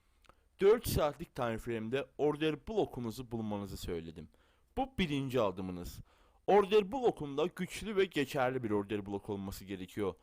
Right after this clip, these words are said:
Bunu da nasıl anlayacağınızı geçtiğimiz videolarda anlattım.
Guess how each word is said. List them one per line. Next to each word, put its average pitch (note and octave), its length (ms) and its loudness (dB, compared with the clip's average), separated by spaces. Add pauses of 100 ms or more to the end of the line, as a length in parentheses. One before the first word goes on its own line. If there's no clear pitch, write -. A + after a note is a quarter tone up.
(340)
Bunu A3+ 240 4
da C3+ 280 6 (240)
nasıl D#3+ 560 0
anlayacağınızı B2 840 0
geçtiğimiz D#3+ 640 -2
videolarda A#2+ 580 4
anlattım. F#2+ 540 -4